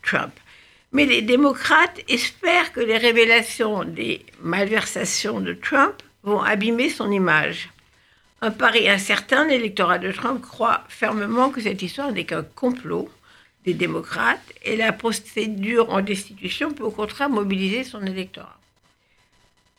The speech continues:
Trump était donc au forum de Davos et pas à Washington, où il est troisième président de l'histoire américaine à être menacé d'être destitué ou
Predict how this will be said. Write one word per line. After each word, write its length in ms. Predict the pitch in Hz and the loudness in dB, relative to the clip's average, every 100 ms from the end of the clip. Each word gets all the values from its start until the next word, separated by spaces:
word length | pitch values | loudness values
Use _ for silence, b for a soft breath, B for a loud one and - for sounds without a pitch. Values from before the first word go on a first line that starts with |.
| _ _ _ _ _ - | _ _ _ _ _ -2
Trump 280 | 311 370 | 0 2
était 220 | 254 240 240 | 0 0 0
donc 240 | 277 294 | 2 2
au 60 | 233 | 0
forum 420 | 240 226 254 269 | 0 2 2 4
de 100 | 208 | 2
Davos 460 | 202 190 185 233 381 - | 2 -2 0 0 -2 -2
et 120 | 226 | -2
pas 240 | 226 254 202 | 2 4 4
à 40 | |
Washington, 680 | 165 180 - 147 180 170 135 | 4 -2 -4 0 2 2 0
où 80 | 165 | -4
il 100 | 165 | -2
est 140 | 165 | -4
troisième 320 | - 214 220 196 | -4 -2 0 -2
président 460 | 208 190 185 196 | -2 -4 2 2
de 40 | 180 | 2
l'histoire 280 | 180 175 | -4 -4
américaine 500 | 160 151 165 165 214 | 0 0 -2 -2 -2
à 60 | 196 | -2
être 100 | 185 | -4
menacé 420 | 220 208 185 202 | -2 0 0 -2
d'être 220 | 220 175 | -8 -8
destitué 760 | - 180 - - - 196 254 427 - b b b b b - | -4 -6 -6 -14 -8 -4 -2 -4 -10 b b b b b -4
ou 220 | 196 | -4